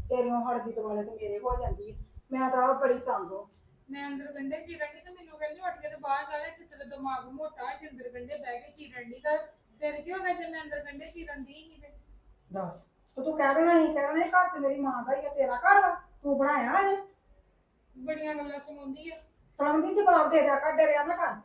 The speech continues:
Speaker 1: ਸਾਨੂੰ ਡਰ ਪਿਆ, ਜੇ ਕਹੂਗਾ ਕੋਈ ਤਾਂ ਅਸੀਂ ਵੀ ਦੱਸ ਦਾਂਗੇ, ਇਹ ਸਾਡੀ ਕਿੰਨੀ ਬੇਇੱਜ਼ਤੀ ਕਰਦੀ ਹੈ, ਅਸੀਂ ਕਿੰਨੀ ਕੁ ਲੜਾਈ ਦੇਈਏ।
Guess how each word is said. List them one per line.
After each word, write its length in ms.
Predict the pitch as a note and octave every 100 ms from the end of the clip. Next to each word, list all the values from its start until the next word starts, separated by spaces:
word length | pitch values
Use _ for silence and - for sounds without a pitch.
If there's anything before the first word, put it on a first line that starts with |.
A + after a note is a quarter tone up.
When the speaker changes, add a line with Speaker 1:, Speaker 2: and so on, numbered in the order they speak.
| _ _ _ _ _ _ _
Speaker 1:
ਸਾਨੂੰ 340 | C#4+ C#4+ D4+ E4+
ਡਰ 160 | E4+
ਪਿਆ, 240 | C4+ C4+ C4
ਜੇ 120 | C#4+
ਕਹੂਗਾ 300 | C4+ D4+ E4+
ਕੋਈ 180 | E4 D#4+
ਤਾਂ 120 | E4
ਅਸੀਂ 100 | D#4+
ਵੀ 100 | E4+
ਦੱਸ 180 | E4 D4
ਦਾਂਗੇ, 200 | D4+ F4
ਇਹ 180 | F4+ F4+
ਸਾਡੀ 220 | E4+ D#4
ਕਿੰਨੀ 240 | D#4 D4
ਬੇਇੱਜ਼ਤੀ 300 | C#4+ C#4 C4+
ਕਰਦੀ 380 | B3 B3 G#3 C4
ਹੈ, 40 | C4+
ਅਸੀਂ 460 | _ _ C4+ C#4+
ਕਿੰਨੀ 240 | D#4 D#4 E4
ਕੁ 60 |
ਲੜਾਈ 340 | F#4 E4+ D#4+ -
ਦੇਈਏ। 320 | C4 C4+